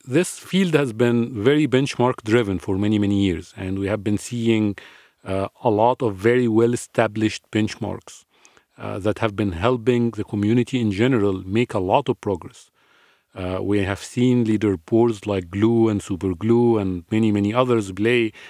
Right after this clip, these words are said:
a very important role in the development of pre-trained models.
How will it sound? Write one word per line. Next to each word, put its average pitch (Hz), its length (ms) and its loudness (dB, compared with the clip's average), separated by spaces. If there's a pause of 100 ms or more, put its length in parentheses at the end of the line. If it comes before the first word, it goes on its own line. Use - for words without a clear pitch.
(180)
a 120 100 -2
very 180 460 -2 (280)
important 135 680 0
role 120 220 4
in 101 80 0
the 101 100 -2
development 104 640 0
of 98 300 -4
pre-trained 98 420 -2
models. 95 460 -6